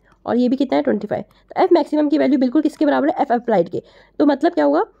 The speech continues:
कि ये बॉडी क्या करने लग जाएगी, मूव करने लग जाएगी, और जैसे ही मूव करने लग जाएगी इसका मतलब ए के पास क्या है, एक्सेलरेशन है। तो ए के पास एक्सेलरेशन है और ये बॉडी मूव कर रही है, तो यहाँ पर जो फ्रिक्शन लगेगा वो कौन सा होगा, काइनेटिक फ्रिक्शन, और उसकी वैल्यू भी किसके बराबर होगी, म्यू के into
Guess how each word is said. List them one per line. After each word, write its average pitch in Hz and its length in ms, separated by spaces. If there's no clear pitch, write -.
कि 277 60
ये 285 160
बॉडी 262 240
क्या 302 140
करने 294 180
लग 269 140
जाएगी, 254 200
मूव 320 280
करने 262 200
लग 220 120
जाएगी, 180 260
और 226 60
जैसे 240 180
ही 359 80
मूव 339 140
करने 302 220
लग 285 120
जाएगी 269 180
इसका 285 160
मतलब 277 340
ए 233 100
के 285 120
पास 285 160
क्या 302 120
है, 381 80
एक्सेलरेशन 240 640
है। 202 140
तो - 60
ए 294 120
के 403 100
पास 415 220
एक्सेलरेशन 302 460
है 285 340
और 254 60
ये 285 120
बॉडी 269 200
मूव 294 200
कर 254 140
रही 233 200
है, 240 200
तो 311 60
यहाँ 262 260
पर 339 120
जो 349 60
फ्रिक्शन 302 280
लगेगा 254 240
वो 262 100
कौन 254 160
सा 254 120
होगा, 285 160
काइनेटिक 233 420
फ्रिक्शन, 214 360
और 262 100
उसकी 285 180
वैल्यू 254 220
भी 285 80
किसके 285 240
बराबर 254 280
होगी, 262 200
म्यू 262 260
के 269 220
into 254 240